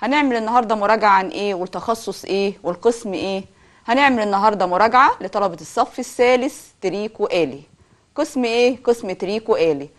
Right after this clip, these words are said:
طب والمادة اللي إحنا هنراجعها مع بعض هي مادة المقايسات والتكاليف. طبعا شرفت إن أنا حضرت معاكم واشتغلنا مع بعض منهج مادة المقايسات بالكامل اللي إحنا أخدناه، عبارة عن أربع أبواب في الحلقات السابقة.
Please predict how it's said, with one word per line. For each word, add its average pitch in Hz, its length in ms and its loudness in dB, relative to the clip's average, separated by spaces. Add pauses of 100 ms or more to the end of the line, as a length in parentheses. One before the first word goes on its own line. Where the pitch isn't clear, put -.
(160)
طب 208 160 2
والمادة 214 420 2
اللي 214 80 0
إحنا 226 220 -6
هنراجعها 190 440 -2
مع 185 200 6
بعض 220 280 4
هي 190 180 -2
مادة 202 340 -4
المقايسات 185 640 -2
والتكاليف. 175 680 -8 (540)
طبعا 277 340 6 (320)
شرفت - 400 -2
إن 226 80 -4
أنا 254 160 4
حضرت 240 380 -2
معاكم 226 580 -2
واشتغلنا 196 680 -2
مع 170 160 4
بعض 226 440 4
منهج 220 400 -4
مادة 202 320 -4
المقايسات 180 480 -4
بالكامل 156 580 -6 (520)
اللي 190 120 -6
إحنا 233 220 2
أخدناه، 190 380 -2
عبارة 220 320 2
عن 190 240 4
أربع 196 440 4
أبواب 214 420 0 (240)
في - 120 -8
الحلقات 185 560 -2
السابقة. - 520 -6